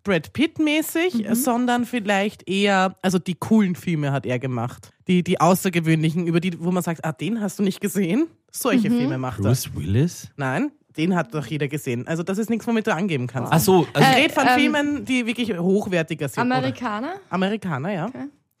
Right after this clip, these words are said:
Speaker 3: Uh,
Speaker 1: Und
Speaker 3: hat
Speaker 1: liebt
Speaker 3: er tats-,
Speaker 1: Wien.
Speaker 3: hat er tatsächlich
Speaker 2: Liebt
Speaker 3: in diesen
Speaker 2: Wien.
Speaker 3: Filmen mitgespielt oder hat er eigentlich hauptsächlich in der
Speaker 2: Produced.
Speaker 3: Produkt-, in der Produktion mitgewirkt?
Speaker 1: Nein, er spielt mit.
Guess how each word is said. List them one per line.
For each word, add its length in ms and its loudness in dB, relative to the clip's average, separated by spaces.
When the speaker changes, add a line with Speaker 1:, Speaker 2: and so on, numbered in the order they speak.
Speaker 3:
Uh, 160 4
Speaker 1:
Und 180 2
Speaker 3:
hat 120 4
Speaker 1:
liebt 300 6
Speaker 3:
er 80 6
tats-, 40 6
Speaker 1:
Wien. 220 2
Speaker 3:
hat 220 0
er 200 2
tatsächlich 800 0
Speaker 2:
Liebt 180 0
Speaker 3:
in 100 4
diesen 240 4
Speaker 2:
Wien. 60 0
Speaker 3:
Filmen 300 6
mitgespielt 680 2
oder 160 4
hat 160 2
er 80 0
eigentlich 580 -2
hauptsächlich 420 0
in 80 8
der 120 6
Speaker 2:
Produced. 400 2
Speaker 3:
Produkt-, 20 -20
in 60 4
der 80 4
Produktion 580 0
mitgewirkt? 560 -2
Speaker 1:
Nein, 220 0
er 100 -2
spielt 240 -6
mit. 180 -8